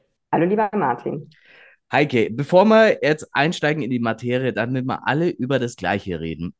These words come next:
Speaker 2: Was bedeutet Selbstliebe jetzt?
Speaker 1: Also Selbstliebe oder eben auch Eigenliebe genannt wird,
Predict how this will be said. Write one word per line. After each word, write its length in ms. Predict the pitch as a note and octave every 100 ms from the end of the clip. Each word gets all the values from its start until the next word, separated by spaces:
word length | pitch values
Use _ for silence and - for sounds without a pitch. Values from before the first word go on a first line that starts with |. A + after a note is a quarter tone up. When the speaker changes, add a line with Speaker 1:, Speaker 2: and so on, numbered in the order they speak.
| -
Speaker 2:
Was 680 | E2+ D#2+ A2+ E3 - - - _ -
bedeutet 720 | G#2 A2+ B2+ C#3+ C#3+ A2 _
Selbstliebe 560 | F2+ G2 G#2 - E2 C#2+
jetzt? 340 | A#1 - - _ _ _ _ _ _ _ _ _ _ _ -
Speaker 1:
Also 220 | F#3 G3
Selbstliebe 680 | G3+ A3+ - - G#3 G3+
oder 180 | E3+ D3
eben 140 | B2+ C3+
auch 100 | C3+ -
Eigenliebe 580 | C#3 D#4 A3+ F#3+ F#3 F3
genannt 520 | E3 D#3 D3 D#3+ D#3+
wird, 340 | C#3+ D3+ -